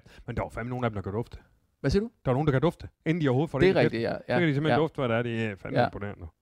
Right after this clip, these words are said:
Speaker 1: Øh, der er lidt chokolade, lidt marcipan, hvis du vil have. Der er også noget,
Speaker 2: Ja.
Speaker 1: øh, noget Haribo.
Speaker 2: Mm,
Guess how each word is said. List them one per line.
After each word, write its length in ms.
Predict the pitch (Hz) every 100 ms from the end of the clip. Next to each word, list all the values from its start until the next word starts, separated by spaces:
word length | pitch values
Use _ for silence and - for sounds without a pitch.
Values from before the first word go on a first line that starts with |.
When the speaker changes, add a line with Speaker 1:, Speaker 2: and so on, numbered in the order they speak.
| _ _ - - - -
Speaker 1:
Øh, 180 | 131 127
der 60 |
er 140 | 156 160
lidt 200 | 151 -
chokolade, 600 | 151 139 165 185 196 180
lidt 280 | 143 - 135
marcipan, 380 | 117 - 190
hvis 100 | 165
du 100 | -
vil 80 | 143
have. 140 | 156 151
Der 80 |
er 100 | 139
også 180 | 131 135 131
noget, 120 | 139
Speaker 2:
Ja. 180 | 202 104
Speaker 1:
øh, 280 | 98 98 - _
noget 160 | 107 101
Haribo. 320 | 151 127 135 -
Speaker 2:
Mm, 720 | 135 147 147 147 147 147